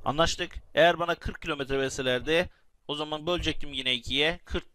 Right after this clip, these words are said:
böl ikiye yirmi çıkardı. Anlaştık. Seviliyorsunuz. Aşağıdakilerden hangisi fren sisteminin görevlerden biri değildir demiş. Duran aracı sabitlemek, aracın hızını düşürmek,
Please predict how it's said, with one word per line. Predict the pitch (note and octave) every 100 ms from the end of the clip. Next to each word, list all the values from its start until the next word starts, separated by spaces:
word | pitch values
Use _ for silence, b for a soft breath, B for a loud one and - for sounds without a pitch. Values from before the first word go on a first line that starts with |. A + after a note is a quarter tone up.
| - - D2 A2+ B2+ _ - -
böl | D#3 E3+
ikiye | C#3 C3+ D3 F3 F#3+ - _
yirmi | C3 D3 D#3 D3+
çıkardı. | - A#2+ A2+ A#2 D#3 D#3+ b b b -
Anlaştık. | C#3 D#3+ - E3 - - -
Seviliyorsunuz. | - B2 A#2+ A2 - F2 D#2+ - - - - B B B B B B B B B B B -
Aşağıdakilerden | - F#3 A#3 - B3 B3 A#3+ B3 B3 B3 B3 B3+ B3
hangisi | B3 A3+ A#3+ C4+ B3+ - B3
fren | A3+ A3+ B3
sisteminin | A#3 - - A#3+ A#3+ A#3+ A#3
görevlerden | A3 A3+ A3+ A3 A3 G#3+ A3 G#3+
biri | G#3+ G#3+ G#3+ E3+
değildir | E3 G#3 A3+ G3 E3
demiş. | D3+ D#3 F#3 G#3 - C#3
Duran | D#3 A#3
aracı | B3 A#3 A3+ A3
sabitlemek, | - A3 G3+ G3 - F3+ E3+ F3+ - -
aracın | D#3+ G3+ G#3+ A#3+
hızını | A3 G#3+ G#3+ A3+
düşürmek, | G#3 - E3+ C#3+ D3+